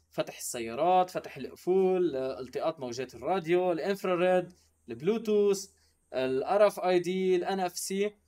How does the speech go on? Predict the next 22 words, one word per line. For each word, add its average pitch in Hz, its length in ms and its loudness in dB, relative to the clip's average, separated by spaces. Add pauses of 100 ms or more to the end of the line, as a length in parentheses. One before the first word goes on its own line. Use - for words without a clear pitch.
(440)
كلهم 277 260 0
رح 214 140 0
نمرق 220 260 2
عليهم 180 380 6
بشكل 220 360 -2
سريع 180 300 0
بهيدا 156 300 -2
الفيديو، 156 380 -2
طبعا 147 600 -2
دون 185 280 2
تنفيذ 131 640 -4
تطبيقي 143 600 0
بشكل، 113 680 -6
آه، 107 760 -4 (380)
علني 151 600 2
أو 120 120 -6
خارجي. 170 720 0 (220)
حفرجيكم 185 640 0
على 202 220 0
الخدمات 170 580 0
الموجودة 180 580 -2 (720)
داخل 175 480 4